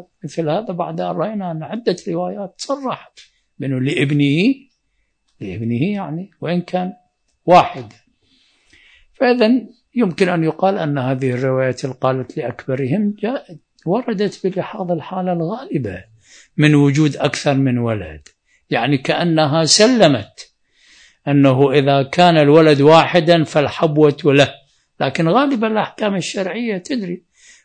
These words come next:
هو يقال أصل الحكم ثم تتفرع عليه مسائل وأحكام وفروع ومسائل تفصيلية، فأصل الحكم هو هذا، أن الحبوة تعطى للولد الذكر.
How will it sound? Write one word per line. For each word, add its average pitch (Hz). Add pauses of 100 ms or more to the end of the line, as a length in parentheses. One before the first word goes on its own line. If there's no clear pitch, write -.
(120)
هو 147
يقال 151
أصل -
الحكم 170
ثم 226
تتفرع 196
عليه 156
مسائل 143 (460)
وأحكام 151
وفروع 143
ومسائل 139
تفصيلية، 139 (760)
فأصل 233
الحكم 233
هو 233
هذا، 180 (280)
أن 185
الحبوة 208
تعطى 220
للولد 175 (500)
الذكر. 156